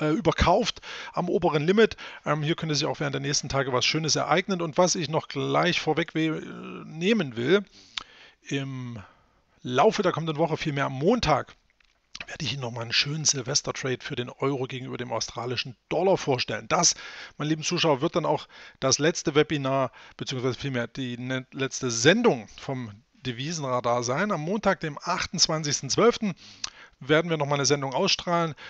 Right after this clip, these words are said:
und entweder dort oder aber direkt als Beitrag im Stream und im World Wide Web hier eine Einschätzung zum Euro gegenüber dem australischen Dollar unter saisonalen Gesichtspunkten, was hier dann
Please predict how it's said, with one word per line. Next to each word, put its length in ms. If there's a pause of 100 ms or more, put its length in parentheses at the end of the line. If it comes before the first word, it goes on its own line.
(100)
und 140
entweder 380
dort 340
oder 300
aber 400 (260)
direkt 340
als 440
Beitrag 560
im 160
Stream 360
und 120
im 180
World 220
Wide 220
Web 200 (240)
hier 300 (180)
eine 240
Einschätzung 540
zum 160
Euro 180
gegenüber 260
dem 120
australischen 580
Dollar 220
unter 180
saisonalen 480
Gesichtspunkten, 720 (260)
was 220
hier 220
dann 260